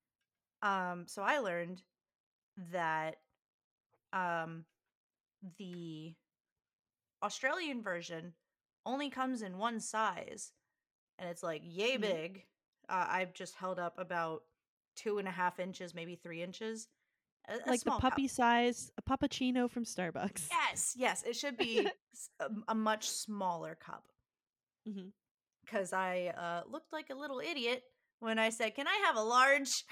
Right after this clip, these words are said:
Speaker 1: <laughs> And he was like,
Speaker 2: <laughs>
Speaker 1: "No." <laughs>
Speaker 2: You're like, "Oh."
Speaker 1: But we'll, we'll go, again, more into detail with that in a little bit.
Speaker 2: 'Kay.
Speaker 1: Um, and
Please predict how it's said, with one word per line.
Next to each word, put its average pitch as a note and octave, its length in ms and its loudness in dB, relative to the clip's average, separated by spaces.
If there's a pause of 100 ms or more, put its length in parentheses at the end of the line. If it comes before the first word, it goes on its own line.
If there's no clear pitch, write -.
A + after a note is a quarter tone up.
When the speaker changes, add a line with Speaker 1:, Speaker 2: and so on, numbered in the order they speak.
(100)
Speaker 1:
<laughs> - 200 -8
And C4 120 0
he C#4+ 100 4
was C4 140 2
like, C4 180 6 (160)
Speaker 2:
<laughs> - 140 -6
Speaker 1:
"No." A#3+ 400 8 (240)
<laughs> - 720 -6
Speaker 2:
You're D#4 100 6 (260)
like, C4+ 240 8
"Oh." A3 220 0 (600)
Speaker 1:
But C#4+ 160 8
we'll, C4+ 220 8
we'll B3+ 200 10
go, A3+ 280 6
again, F#3 380 0
more F3+ 180 -2
into F3 220 -8
detail D#3+ 560 -10
with F#3 120 -12
that E3 160 -6
in F3+ 60 -10
a G3 60 -8
little C#4 200 -8
bit. - 180 0 (720)
Speaker 2:
'Kay. G#3 60 0 (160)
Speaker 1:
Um, G3 300 -2 (840)
and E4+ 320 2